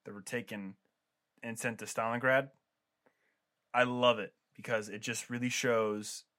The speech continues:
in a very quick way, you know, how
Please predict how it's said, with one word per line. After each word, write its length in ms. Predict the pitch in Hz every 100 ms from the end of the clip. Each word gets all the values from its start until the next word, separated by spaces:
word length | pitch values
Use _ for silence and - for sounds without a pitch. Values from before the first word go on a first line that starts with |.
| _ _ _ _
in 120 | 123 113
a 40 |
very 400 | 113 120 120 120
quick 580 | - - 120 107 - - _ _ _
way, 600 | 120 123 104 92 87 - _ _
you 100 | -
know, 120 | 107 104
how 440 | 117 107 101